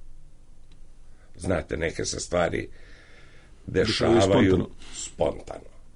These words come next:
Speaker 1: Šta se tiče nasilnosti asimilacije, moram priznati da tu postoji jedan određeni pritisak koji prije svega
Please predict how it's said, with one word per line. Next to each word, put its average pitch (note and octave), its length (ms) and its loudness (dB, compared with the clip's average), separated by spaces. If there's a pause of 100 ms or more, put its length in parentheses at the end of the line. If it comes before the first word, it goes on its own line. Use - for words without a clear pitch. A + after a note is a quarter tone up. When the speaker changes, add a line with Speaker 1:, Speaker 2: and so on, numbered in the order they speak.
(880)
Speaker 1:
Šta - 280 -2
se F#2+ 220 -2
tiče - 380 2
nasilnosti - 960 2
asimilacije, - 920 -2 (760)
moram G#2 420 4
priznati G#2 580 2
da F#2 280 2
tu - 240 0
postoji - 680 2 (1080)
jedan F#2 440 6
određeni F#2 580 4
pritisak - 580 2
koji F2 160 2
prije F#2 240 2
svega C2+ 420 4